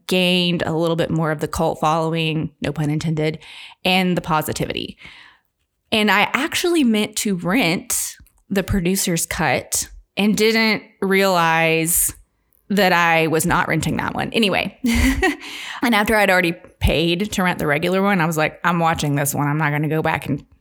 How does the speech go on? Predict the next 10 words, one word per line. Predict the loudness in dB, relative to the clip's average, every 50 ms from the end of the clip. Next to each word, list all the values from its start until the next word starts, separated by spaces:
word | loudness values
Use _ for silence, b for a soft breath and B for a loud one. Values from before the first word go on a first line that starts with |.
| _ _ _
pay | -6 -4 -4 -4 -4
for | -4 -6
another | -6 -4 -6 -6 -6 -6
one." | -6 -6 -8 B B B B B B B B B B B B B B
So | -2 0 2 2
anyway, | 4 4 4 4 4 2 2 0 2
um, | 2 4 4 4 4 4 2
but | 2 2
I'm | 4 4 2
actually | 2 0 0 0 0 0